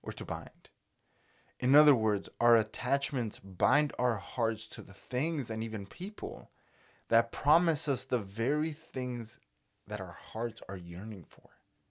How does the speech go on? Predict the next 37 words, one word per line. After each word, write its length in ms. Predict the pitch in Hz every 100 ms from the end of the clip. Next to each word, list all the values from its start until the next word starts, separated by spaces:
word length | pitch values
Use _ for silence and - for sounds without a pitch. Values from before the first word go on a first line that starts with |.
| _ _ _ _ _ _ _ _
The 100 | 120
more 340 | 127 131 135 160
that 280 | 160 - -
time 240 | 123 117
passes, 680 | - - 113 123 - 135 113
these 180 | 110
attachments 560 | 107 - 120 120 123 107
become 360 | 113 - 110 104
kind 200 | - 117
of 80 |
like 120 | 104 110
an 120 | 95
automatic 680 | 98 110 131 123 110 113 -
response 840 | 98 - - 120 104 90 87 87 - _ - - -
and 140 | 113 117
the 60 |
main 280 | 120 123 117
source 720 | - - 175 165 104 92 - - - _ -
that 220 | 110 104 -
where 180 | 107 113
we 180 | 120
seek 440 | 120 - - 120 -
safety, 560 | - - 120 113 - 135
security, 640 | - 117 - 98 90 92
and 140 | 90 -
c-, 80 | - -
comfort, 560 | - 175 175 - 92 - -
and 80 | 104
above 260 | 95 95
all, 200 | 92 85
love. 580 | 85 120 151 - - - _ _ _ _ _ _ _ _ -
Now, 140 | 110
these 220 | 117 104
attachments 760 | 101 - - 156 165 170 165 147
that 160 | 139
we 120 | 82 98
have, 540 | 101 92 67 87 -